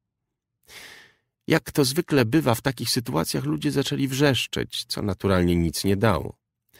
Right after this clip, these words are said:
Jednym z krzyczących był Christos. Zdaje się, że próbował dowodzić swoją grupą. On także wstał, sięgając przy tym pod luźną, lnianą koszulę po beretę, którą miał za paskiem spodni.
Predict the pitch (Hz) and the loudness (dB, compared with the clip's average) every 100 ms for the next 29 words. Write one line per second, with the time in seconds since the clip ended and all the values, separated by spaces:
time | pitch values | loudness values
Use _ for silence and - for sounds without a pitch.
0 | - - - _ _ _ _ _ - 170 | -20 -20 -20 _ _ _ _ _ 0 2
1 | 165 160 156 151 - - 120 175 175 165 | 4 6 6 4 0 -2 0 0 0 0
2 | 151 131 127 127 120 _ - 135 - - | -2 0 2 2 0 _ 0 2 2 -2
3 | - - - - - _ _ - 85 156 | -4 -6 -8 -12 -16 _ _ -6 -2 0
4 | 151 127 117 104 _ - 110 95 92 92 | 2 4 2 0 _ -4 0 2 2 4
5 | 87 82 98 69 64 - 69 78 80 - | 4 4 2 2 -4 -4 -4 -2 -2 -4
6 | 60 50 _ - - 92 107 78 78 - | -10 -12 _ -16 -4 2 4 4 0 -2
7 | 85 82 87 - - - 110 95 98 90 | 0 2 0 -2 -20 -4 2 4 6 4
8 | - 98 98 92 95 87 98 92 98 95 | 2 0 0 0 0 2 4 4 4 4
9 | 90 98 95 90 - 87 107 101 92 101 | 6 4 4 2 -2 -2 0 0 0 -2
10 | 82 101 113 104 - 73 - 69 73 80 | 4 6 6 4 -2 -8 -6 -4 -2 -2
11 | 76 80 85 - 87 104 76 71 73 | -2 -2 -2 -2 0 0 0 -2 -8